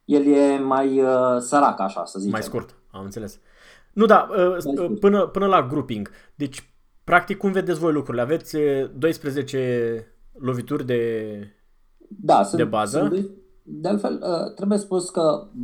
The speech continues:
Speaker 1: m, pentru cei care nu au văzut sau nu știu exact, uh,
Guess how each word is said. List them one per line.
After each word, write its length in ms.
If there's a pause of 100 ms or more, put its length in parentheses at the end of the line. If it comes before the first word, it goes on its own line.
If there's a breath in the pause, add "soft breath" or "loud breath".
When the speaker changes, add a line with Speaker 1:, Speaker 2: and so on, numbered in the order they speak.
(100)
Speaker 1:
m, 440
pentru 200
cei 160
care 260 (600)
nu 160
au 160
văzut 600
sau 160
nu 120
știu 160
exact, 520
uh, 300